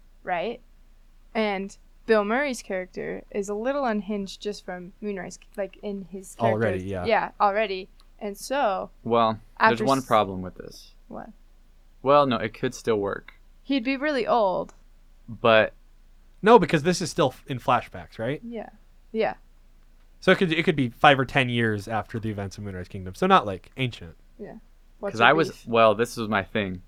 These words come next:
Speaker 3: I was saving this little tidbit as my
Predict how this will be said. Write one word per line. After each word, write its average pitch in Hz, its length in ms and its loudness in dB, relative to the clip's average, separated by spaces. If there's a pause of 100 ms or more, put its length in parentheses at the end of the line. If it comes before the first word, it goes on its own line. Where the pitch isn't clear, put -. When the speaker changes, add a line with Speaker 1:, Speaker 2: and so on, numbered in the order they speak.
(320)
Speaker 3:
I 110 100 6
was 113 140 2
saving 113 400 0
this 98 180 -6
little 98 160 -2
tidbit 107 500 -2 (600)
as 98 240 -2
my 92 460 -2